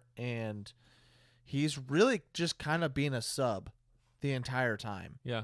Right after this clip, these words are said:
Speaker 1: Which is just very odd, very, I don't, I feel like it's counter to his character
Speaker 2: Yeah.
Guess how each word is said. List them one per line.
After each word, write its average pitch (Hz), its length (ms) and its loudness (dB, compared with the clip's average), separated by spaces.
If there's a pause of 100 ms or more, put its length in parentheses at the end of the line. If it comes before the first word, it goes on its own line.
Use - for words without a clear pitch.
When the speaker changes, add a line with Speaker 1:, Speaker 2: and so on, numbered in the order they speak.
Speaker 1:
Which 147 200 0
is 131 320 -2
just - 300 -2 (720)
very 190 240 10
odd, 165 340 6
very, 165 340 6 (1400)
I 139 140 0
don't, 156 160 0
I 120 140 0
feel 156 320 4
like 185 240 6
it's - 280 -2 (160)
counter 170 520 2
to 180 100 0
his 170 340 0 (100)
character 185 540 4
Speaker 2:
Yeah. 101 140 -8